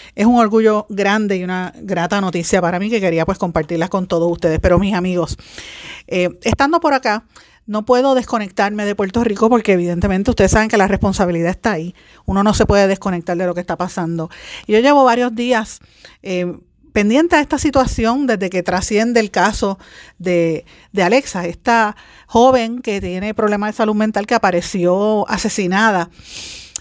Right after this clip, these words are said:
Y, y uno tiene que preguntarse si la asesinaron y vuelven a, a rematarla. ¿Cuántas veces se victimiza una persona en las redes sociales, en la internet,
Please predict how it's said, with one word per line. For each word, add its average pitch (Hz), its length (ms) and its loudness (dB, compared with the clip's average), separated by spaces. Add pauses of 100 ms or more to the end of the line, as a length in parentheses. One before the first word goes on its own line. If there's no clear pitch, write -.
(140)
Y, 233 320 -2
y 254 100 -2
uno 269 120 4
tiene 294 180 4
que 285 80 4
preguntarse 262 480 4
si 233 140 0
la 202 140 4
asesinaron 208 680 0
y 233 60 -6
vuelven 214 340 0
a, 214 340 -2
a - 100 -8
rematarla. 196 800 -2 (160)
¿Cuántas 233 340 0
veces 240 260 0
se 233 120 -2
victimiza 220 600 -2
una 196 140 0
persona 196 500 -4 (400)
en 175 140 -2
las 185 140 2
redes 185 180 4
sociales, 190 640 2
en 185 180 -4
la 175 100 -2
internet, 180 640 -2